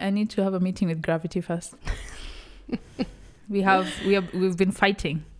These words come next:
Speaker 2: <laughs>
Speaker 1: Yeah.
Speaker 2: Who's
Speaker 1: We'll
Speaker 2: gonna
Speaker 1: see.
Speaker 2: win?
Speaker 1: <laughs> Um, I think personally, I was definitely appre-, apprehensive about the clean energy sales thing. Um, you asked was a, what was my most apprehensive one. Yeah, it was definitely that.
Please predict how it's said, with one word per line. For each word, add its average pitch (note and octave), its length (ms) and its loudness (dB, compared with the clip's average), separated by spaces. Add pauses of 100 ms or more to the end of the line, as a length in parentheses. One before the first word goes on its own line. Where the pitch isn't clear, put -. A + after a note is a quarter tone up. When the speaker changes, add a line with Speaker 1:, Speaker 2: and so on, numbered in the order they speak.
(140)
Speaker 2:
<laughs> - 0 -
Speaker 1:
Yeah. A#3 760 0 (440)
Speaker 2:
Who's G3+ 160 4
Speaker 1:
We'll F3 60 -2
Speaker 2:
gonna G#3+ 180 4
Speaker 1:
see. G#3+ 60 6
Speaker 2:
win? F#3 340 0 (420)
Speaker 1:
<laughs> - 80 4 (920)
Um, F3+ 360 4
I G3+ 60 2
think C#4 220 2
personally, D4 340 4
I D4 40 6
was G#3+ 100 4
definitely G3+ 480 2
appre-, F3 340 -2
apprehensive F3+ 720 -2
about D3 400 0 (120)
the D#3 60 -2
clean F3+ 300 -2
energy D#3+ 300 -2
sales E3 360 -4
thing. C4 200 -4 (680)
Um, D#3+ 320 -2
you D3+ 120 -2
asked D#3+ 220 -4
was D3 120 -4
a, C#3+ 160 -4 (120)
what D#3+ 440 -4
was D3+ 160 -4
my C#3+ 140 0
most C#3+ 400 -4
apprehensive D#3 460 -6
one. A#3 160 -2
Yeah, C#3+ 160 -4
it - 120 -12
was D3 140 -4
definitely D3+ 400 -4
that. E3 420 0